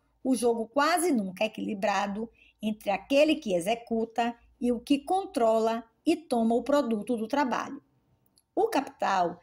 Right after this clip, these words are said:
é uma obra marcada pela prolixidade do autor, de que até o seu parceiro Engels ressentia.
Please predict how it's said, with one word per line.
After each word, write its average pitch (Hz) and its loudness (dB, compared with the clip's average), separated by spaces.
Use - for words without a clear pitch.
é 269 4
uma 262 4
obra 233 2
marcada 214 -2
pela 220 0
prolixidade 285 2
do 226 0
autor, 196 -2
de 202 -6
que 269 0
até 269 4
o 453 4
seu 277 2
parceiro 220 -4
Engels 240 0
ressentia. 202 -2